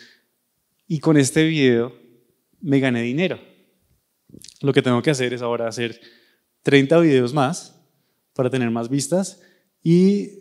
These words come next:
subirlos más frecuente para tener más o menos un salario mínimo como decente y decir, "Bueno, yo podría tener como otros ingresos para que me paguen los buses o,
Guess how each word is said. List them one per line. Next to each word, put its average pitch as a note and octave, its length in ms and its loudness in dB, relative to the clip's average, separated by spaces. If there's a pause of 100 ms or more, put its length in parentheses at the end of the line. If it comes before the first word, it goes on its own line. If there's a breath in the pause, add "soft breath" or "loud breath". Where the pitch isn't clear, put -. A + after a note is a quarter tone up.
(380)
subirlos C#3 420 0
más C#3+ 160 -4
frecuente D3 400 -4
para D3 160 -6
tener B2 220 -4
más A#2+ 160 -6
o - 20 -4
menos B2+ 240 -2
un C3 140 -4
salario C3 320 0
mínimo C#3+ 580 -4 (600)
como C3+ 220 0
decente C3 540 -2
y D#3+ 60 -4
decir, A#2 340 -6
"Bueno, A#2 180 -8
yo G#2 240 -14
podría B2 340 -2
tener A#2+ 280 -8
como A#2+ 160 -10
otros A2 240 -18
ingresos A2+ 360 -6
para A#2+ 320 -6
que - 80 -6
me B2+ 80 0
paguen A#2 240 -2
los B2+ 160 -4
buses C#3 460 -4
o, A2+ 240 -10